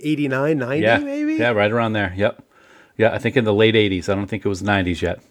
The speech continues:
Speaker 2: I don't remember. I'll have to, I'll have to look at my diploma. <laughs>
Speaker 1: Did you actually get a diploma?
Speaker 2: Oh, yeah. They got, yeah, the whole nine yards.
Speaker 1: I thought you
Speaker 2: Yep.
Speaker 1: didn't finish.
Speaker 2: Oh, no. Connect School of Broadcasting, I finished. Absolutely. Yep.
Speaker 1: I had no idea.
Speaker 2: Oh, yeah. Yeah, I did.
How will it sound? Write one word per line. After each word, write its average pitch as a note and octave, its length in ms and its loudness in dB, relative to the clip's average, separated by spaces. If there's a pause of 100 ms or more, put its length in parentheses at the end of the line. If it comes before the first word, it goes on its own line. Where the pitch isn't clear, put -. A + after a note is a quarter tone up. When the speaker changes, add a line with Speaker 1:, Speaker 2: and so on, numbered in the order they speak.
(100)
Speaker 2:
I F#2+ 80 -4
don't F#2+ 140 -2
remember. F#2+ 320 0
I'll F#2+ 60 2
have F#2+ 120 -4
to, E2+ 220 -2
I'll - 80 -10
have - 80 -12
to G2+ 80 -2
look F2 120 -2
at E2 60 -2
my E2+ 100 0
diploma. E2+ 580 -4
<laughs> - 40 -20 (1900)
Speaker 1:
Did D#3+ 140 -2
you C#4+ 60 2
actually E4 260 0
get D#4+ 100 2
a D#4+ 80 2
diploma? A3 340 0
Speaker 2:
Oh, G3+ 80 4
yeah. F#3+ 240 0
They C#3+ 140 0
got, G3+ 200 0
yeah, E3 220 2
the C#3+ 220 0
whole E3 160 -8
nine D#3+ 180 -4
yards. D3+ 240 -2
Speaker 1:
I A#3 60 4
thought D#4+ 180 0
you D4 80 -2
Speaker 2:
Yep. D4 60 2
Speaker 1:
didn't C#4+ 220 0
finish. - 520 -4 (300)
Speaker 2:
Oh, G3+ 100 0
no. A3 120 2
Connect G3 320 -2
School F3 160 0
of A#2+ 60 -4
Broadcasting, G#2+ 480 0
I F2+ 60 -6
finished. G2+ 340 -6
Absolutely. D#3 540 -4 (220)
Yep. G3 180 0
Speaker 1:
I A3 120 2
had B3 120 4
no B3 140 4
idea. D4 280 0 (200)
Speaker 2:
Oh, A3+ 80 2
yeah. G#3+ 160 4 (260)
Yeah, G#3 240 -6
I D#3 60 -10
did. D3 180 0